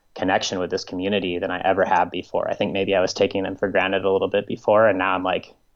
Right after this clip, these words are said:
just a lot more appreciative of the energy that people put into this sport.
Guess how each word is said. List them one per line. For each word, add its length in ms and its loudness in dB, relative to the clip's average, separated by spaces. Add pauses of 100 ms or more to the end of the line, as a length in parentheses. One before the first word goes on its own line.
(200)
just 220 -4
a 60 6
lot 260 2
more 140 -18
appreciative 580 -2 (540)
of 160 2
the 80 2
energy 400 2
that 160 -4
people 240 -4
put 160 0
into 240 0
this 340 -4
sport. 540 0